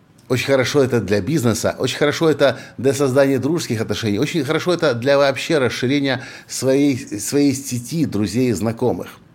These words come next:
И на самом деле я не знаю более лучшего инструмента на сегодняшний день создать своё окружение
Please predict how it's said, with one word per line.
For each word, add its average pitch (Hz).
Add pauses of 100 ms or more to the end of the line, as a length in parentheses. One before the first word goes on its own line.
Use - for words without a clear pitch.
(300)
И 131 (1000)
на 139
самом 170
деле 143
я 151
не 151
знаю 139
более 117
лучшего 117
инструмента 117
на 110
сегодняшний 117
день 147
создать 123
своё 131
окружение 113